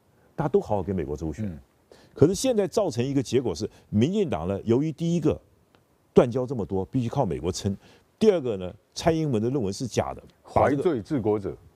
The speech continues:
Speaker 1: 脖子已经被别人掐住了，这脖子已经被别人掐住了。那民进党基本上已经废掉了，民进党已经废掉了。
Speaker 2: 嗯。
Speaker 1: 我真的跟你讲，民进党已经废掉了。民进党在我们中华民国的外交上，它已经废掉了。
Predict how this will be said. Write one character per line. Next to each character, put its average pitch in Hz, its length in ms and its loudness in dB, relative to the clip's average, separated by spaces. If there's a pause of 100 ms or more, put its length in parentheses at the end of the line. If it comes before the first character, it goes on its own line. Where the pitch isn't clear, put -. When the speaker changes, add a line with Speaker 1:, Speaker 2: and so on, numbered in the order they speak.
(240)
Speaker 1:
脖 104 220 0
子 95 140 -8
已 71 40 -6
经 92 160 -2
被 101 100 0
别 78 80 -2
人 80 100 -6
掐 90 240 -6
住 85 100 -12
了， - 840 -16
这 104 140 -2
脖 85 260 0
子 92 80 -10
已 71 80 -8
经 76 100 -6
被 92 100 -2
别 82 60 -2
人 80 80 -4
掐 87 220 -4
住 82 160 -10
了。 - 60 -14 (400)
那 147 180 2
民 120 140 0
进 165 60 -2
党 107 140 -2
基 - 120 -10
本 107 100 -4
上 80 80 -8
已 - 20 -8
经 82 80 -6
废 127 300 -2
掉 73 220 -4
了， - 60 -20 (520)
民 123 100 0
进 151 80 -2
党 101 80 -2
已 80 60 -6
经 95 100 -4
废 98 220 -2
掉 80 180 -2
了。 67 140 -14 (140)
Speaker 2:
嗯。 101 100 -10
Speaker 1:
我 117 60 4
真 196 120 6
的 208 60 2
跟 185 80 -2
你 - 20 0
讲， 107 140 -2
民 135 100 -4
进 190 60 -2
党 127 100 0
已 87 60 -4
经 120 100 -2
废 131 220 -2
掉 95 200 -4
了。 - 80 -20 (520)
民 151 240 4
进 233 200 -2
党 101 200 0
在 156 180 0
我 80 220 -2
们 104 160 0
中 160 200 -2
华 110 180 2
民 104 160 -2
国 110 100 0
的 113 80 2
外 123 220 0
交 110 140 -4
上， 107 120 -8
它 123 80 -2
已 87 80 -2
经 98 120 -4
废 165 340 -2
掉 80 140 -4
了。 - 140 -16